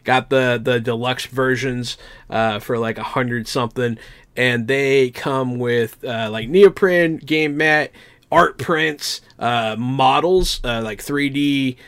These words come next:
plastic models, uh, paintable if you're so inclined. Uh, and they look so good, man. I know that they have a Molly, uh, who is where you put your minerals,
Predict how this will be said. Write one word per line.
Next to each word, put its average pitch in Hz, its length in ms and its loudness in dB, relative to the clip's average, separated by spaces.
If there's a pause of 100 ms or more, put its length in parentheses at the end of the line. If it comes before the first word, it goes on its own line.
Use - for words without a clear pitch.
(160)
plastic 139 460 -2
models, 131 640 -2
uh, 110 600 -8
paintable 117 600 -10 (120)
if - 240 -14
you're 113 280 -10 (280)
so 123 260 -4
inclined. 113 520 -10 (420)
Uh, 127 280 0
and 151 120 0
they 160 120 4
look 196 240 0
so 147 240 6
good, 120 340 -10
man. 98 300 -12
I 120 160 -2
know 147 200 2
that 139 160 4
they 127 120 0
have 131 200 2
a 117 80 0
Molly, 135 720 0
uh, 110 220 -4
who 123 220 -8
is 117 240 -6
where 127 160 -4
you 117 100 -2
put 127 180 -2
your 117 120 -8
minerals, 113 440 -2